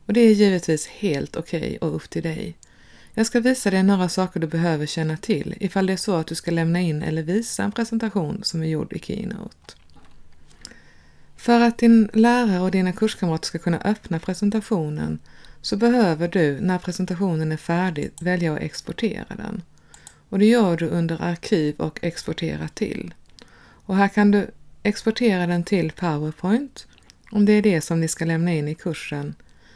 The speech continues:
Eller så kan du exportera den som P D F om du vill ha den bara med text och bilder. Om du har fått i uppdrag att spela in din presentation så finns inspelningsfunktionen i Keynote här ute.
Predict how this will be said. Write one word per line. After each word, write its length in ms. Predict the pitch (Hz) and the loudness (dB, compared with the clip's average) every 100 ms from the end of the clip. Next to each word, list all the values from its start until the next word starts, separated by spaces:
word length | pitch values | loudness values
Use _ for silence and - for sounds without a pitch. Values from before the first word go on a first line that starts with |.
| - _ | -20 _
Eller 380 | - 269 170 160 | -2 2 2 0
så 120 | - | -4
kan 180 | - 185 | -2 0
du 60 | 180 | 0
exportera 540 | 170 185 202 165 151 | -4 -4 0 0 0
den 240 | 151 151 - | -2 -4 -6
som 220 | - 175 | -6 -4
P 140 | 180 175 | -2 0
D 160 | 180 139 | 0 -2
F 400 | - - - - - _ _ _ _ _ _ | -8 -20 -20 -20 -20 _ _ _ _ _ _
om 240 | 170 160 156 | -4 -2 0
du 160 | 151 | 0
vill 140 | 156 160 | 0 0
ha 180 | 151 | -2
den 160 | 143 151 | -2 -2
bara 200 | 165 147 | -2 -2
med 160 | 147 - | -4 -6
text 360 | 156 - - | -8 -8 -10
och 60 | 143 | -6
bilder. 520 | 151 170 165 104 - - - - - _ - - _ _ _ _ _ _ | -6 -6 -6 -10 -12 -14 -20 -20 -20 _ -20 -20 _ _ _ _ _ _
Om 180 | 180 185 | 2 4
du 80 | 190 | 4
har 60 | |
fått 200 | 202 190 | 2 2
i 60 | 196 | 2
uppdrag 360 | 208 - 175 | 2 2 0
att 60 | 170 | 0
spela 280 | - 180 180 | 0 2 4
in 220 | 202 220 | 6 8
din 120 | 226 | 6
presentation 760 | 226 214 214 214 - 165 143 156 - - | 4 -2 0 0 0 -2 -2 -8 -16 -18
så 160 | - 202 | -8 -2
finns 360 | - 214 175 - | 4 4 4 4
inspelningsfunktionen 1200 | 214 233 226 165 156 156 156 160 151 160 160 165 | 6 6 4 0 0 0 -2 -6 -4 -2 -2 -2
i 80 | 170 | -4
Keynote 580 | - 175 151 151 160 247 | -2 -2 -2 -4 -4 -2
här 300 | 185 170 202 | -2 -2 -2
ute. 400 | 202 - - | -4 -8 -12